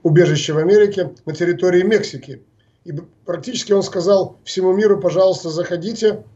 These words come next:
кто угодно, откуда угодно, мы никаких вопросов задавать не будем». Я всегда рассказываю, как, э, я приехал в Америку тридцать лет тому назад,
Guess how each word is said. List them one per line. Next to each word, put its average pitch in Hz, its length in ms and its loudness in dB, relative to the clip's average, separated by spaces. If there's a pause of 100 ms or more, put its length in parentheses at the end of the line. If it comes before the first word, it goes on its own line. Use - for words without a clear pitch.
(200)
кто 220 280 4
угодно, 190 400 2
откуда 202 340 -2
угодно, 175 480 -4 (200)
мы 180 100 0
никаких 170 400 -6
вопросов 180 400 0
задавать 165 420 0
не 180 80 0
будем». 151 460 -4 (500)
Я 160 200 2
всегда 180 260 2
рассказываю, 190 440 -2
как, 175 220 -2 (480)
э, 160 220 -2
я 175 220 2
приехал 175 340 -2
в 175 40 2
Америку 190 380 2
тридцать 175 400 -6
лет 175 160 0
тому 170 220 -2
назад, 208 400 0